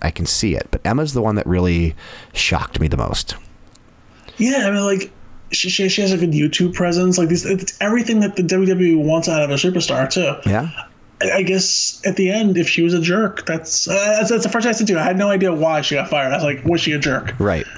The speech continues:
Speaker 1: Yeah.
Speaker 2: That, that's, that's the only good excuse that you can give me to fire her.
Speaker 1: Right. And that's, that, that's just if that report from Sports Illustrated
Speaker 2: Exactly.
Speaker 1: is to be believed.
Speaker 2: That as
Speaker 1: Um,
Speaker 2: well.
Speaker 1: yeah. So, but we'll see. Uh, I, I,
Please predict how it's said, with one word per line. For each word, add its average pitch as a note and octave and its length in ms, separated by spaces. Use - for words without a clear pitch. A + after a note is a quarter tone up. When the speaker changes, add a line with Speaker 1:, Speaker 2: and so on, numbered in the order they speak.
Speaker 1:
Yeah. D#2+ 320
Speaker 2:
That, F#3+ 260
that's, G#3 180
that's G3+ 200
the A3 80
only A3 240
good F#3 140
excuse F3+ 580
that E3 180
you F3+ 80
can E3+ 160
give E3+ 200
me D3 140
to C#3 100
fire C3 280
her. C#3 220
Speaker 1:
Right. F#2 340
And A2+ 100
that's, B2+ 200
that, A#2+ 280
that's A2+ 280
just A2 200
if G2+ 120
that G2 200
report - 400
from E2+ 240
Sports - 300
Illustrated D#2 420
Speaker 2:
Exactly. F#3 360
Speaker 1:
is F2+ 140
to - 80
be D#2+ 120
believed. C#2+ 480
Speaker 2:
That - 120
as G3 120
Speaker 1:
Um, F3+ 80
Speaker 2:
well. C#3 260
Speaker 1:
yeah. G#2+ 180
So, - 300
but - 280
we'll C#3+ 140
see. F2 300
Uh, G2 260
I, A2+ 120
I, A2+ 200